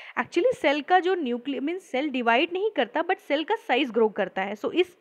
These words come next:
चीज़ को जो ग्रोथ हो रही है सेल के साइज में, that is hypertrophy, ओके? और जो फिनोमेनन ये जो कैरी कर रहे हैं, इस फिनोमेनन को हम लोग कहते हैं यूटेली।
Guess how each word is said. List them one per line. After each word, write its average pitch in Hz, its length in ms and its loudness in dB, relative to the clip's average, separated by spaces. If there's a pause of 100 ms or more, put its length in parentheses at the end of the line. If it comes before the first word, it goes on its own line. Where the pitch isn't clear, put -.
(120)
चीज़ 330 240 -2
को 349 100 -2
जो 330 120 -2
ग्रोथ 269 520 0 (100)
हो 262 100 2
रही 240 180 0
है 240 80 0
सेल 220 340 -6
के 233 100 -4
साइज 208 360 -4
में, 214 220 -6 (320)
that 381 180 4
is 285 100 -4
hypertrophy, 226 720 -2 (720)
ओके? - 200 2 (360)
और 294 140 8
जो 392 120 6
फिनोमेनन 403 720 2
ये 320 160 2
जो 320 460 0
कैरी 262 380 2
कर 254 240 0
रहे 233 260 -2
हैं, 262 100 0
इस 262 160 -6
फिनोमेनन 330 520 0
को 403 100 -4
हम 269 220 -4
लोग 240 140 -2
कहते 214 260 -4
हैं 349 140 -4
यूटेली। 226 560 -6